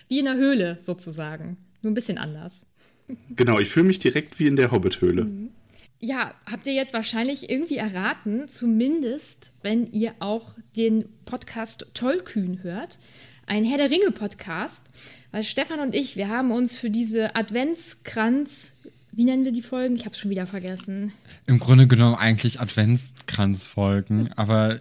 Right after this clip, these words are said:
Speaker 3: wir kriegen's ja nie so richtig hin, das ordentlich auszusprechen und deswegen kommt da immer irgendwas Verwurschteltes raus.
Speaker 1: Mhm.
Speaker 3: Ja, aber eigentlich Adventskranz-Folgen,
Speaker 1: Ja.
Speaker 3: ja.
Speaker 1: Also bei unseren verwurschtelten Adventskranz-Folgen möchten wir euch ja was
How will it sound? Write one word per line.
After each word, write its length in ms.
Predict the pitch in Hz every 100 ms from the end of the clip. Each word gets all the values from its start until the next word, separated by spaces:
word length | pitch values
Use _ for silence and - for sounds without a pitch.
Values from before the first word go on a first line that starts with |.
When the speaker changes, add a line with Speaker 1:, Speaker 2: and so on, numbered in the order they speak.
| -
Speaker 3:
wir 140 | 110
kriegen's 340 | - 131 131 127
ja 100 | 123
nie 200 | 127 131
so 160 | 131
richtig 380 | 123 131 123 117
hin, 220 | 127 123
das 200 | 113 117
ordentlich 440 | 131 120 123 120 -
auszusprechen 840 | 127 139 120 - 107 107 123 113
und 140 | 104
deswegen 280 | 110 - 120
kommt 240 | 113 113 117
da 60 |
immer 260 | 117 113 117
irgendwas 400 | 113 - 104 - - - -
Verwurschteltes 840 | - 113 110 143 - 123 104 101 -
raus. 420 | 92 98 117 - _ -
Speaker 1:
Mhm. 340 | 233 220 233 -
Speaker 3:
Ja, 260 | - 104 190 107
aber 180 | - 117
eigentlich 340 | 117 127 127 120
Adventskranz-Folgen, 1300 | - 113 117 - 92 90 92 - 98 92 92 95 98 -
Speaker 1:
Ja. 120 | 101
Speaker 3:
ja. 60 | 104 -
Speaker 1:
Also 200 | - 240 233
bei 60 |
unseren 320 | 226 254 254
verwurschtelten 680 | 254 226 277 - 294 262 262 262
Adventskranz-Folgen 1000 | 233 233 277 - 262 254 - 254 247 240
möchten 280 | 233 - 247
wir 80 | 220
euch 120 | 233
ja 60 |
was 200 | 226 -